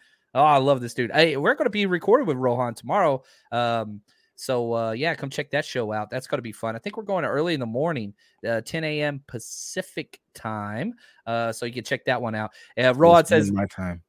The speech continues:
Speaker 1: Yeah. Oh, there you, that's early. There you go. Forty-niners have four Mikes, uh, Azeez, Greenlaw, Warner, and D F F. Yeah, Greenlaw's the only one I've never seen take snaps at Mike,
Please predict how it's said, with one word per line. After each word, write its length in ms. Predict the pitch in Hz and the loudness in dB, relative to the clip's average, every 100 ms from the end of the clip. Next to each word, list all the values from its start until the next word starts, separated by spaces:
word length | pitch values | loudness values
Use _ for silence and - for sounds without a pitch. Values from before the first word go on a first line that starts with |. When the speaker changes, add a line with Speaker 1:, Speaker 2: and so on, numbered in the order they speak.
| _ 101 - _ | _ -16 -16 _
Speaker 1:
Yeah. 100 | 113 127 | -8 -2
Oh, 120 | 139 | 2
there 160 | 139 143 | 4 2
you, 220 | 131 - | 0 -4
that's 240 | 113 123 | -8 -6
early. 260 | 95 107 107 | -6 -6 -4
There 140 | 120 | -2
you 100 | 123 | -2
go. 220 | 98 101 - - - | -4 -12 -14 -20 -2
Forty-niners 480 | 202 214 196 196 185 | 4 6 8 6 6
have 180 | 170 | 2
four 320 | - - 208 208 | 2 4 6 6
Mikes, 540 | 175 156 113 - - | 4 2 0 -12 -12
uh, 440 | 123 131 131 127 123 | -2 2 4 2 0
Azeez, 720 | - 120 117 156 180 190 175 | -4 -8 -6 -6 -4 -4 -6
Greenlaw, 720 | - 147 170 175 170 175 180 175 _ _ _ _ _ | -8 -6 -6 -2 2 4 2 0 _ _ _ _ _
Warner, 480 | 117 135 165 175 175 | -6 0 2 2 2
and 240 | 127 123 | 0 -4
D 200 | 123 147 | -4 0
F 180 | 147 - | 0 2
F. 240 | 151 123 | 0 0
Yeah, 180 | 147 143 | -2 -2
Greenlaw's 560 | 131 143 262 392 349 - | -2 -2 -2 2 2 2
the 140 | 196 | -4
only 260 | 175 196 254 | 0 0 2
one 160 | 226 | 2
I've 160 | 202 147 | 2 0
never 420 | 139 156 180 208 | -2 -2 -2 -2
seen 320 | 196 202 196 | -8 -8 -10
take 280 | 180 180 180 | -6 -4 -6
snaps 420 | - 143 156 165 | -8 -4 -4 -2
at 100 | 135 | -6
Mike, 380 | - 113 131 214 | -6 -4 -2 -2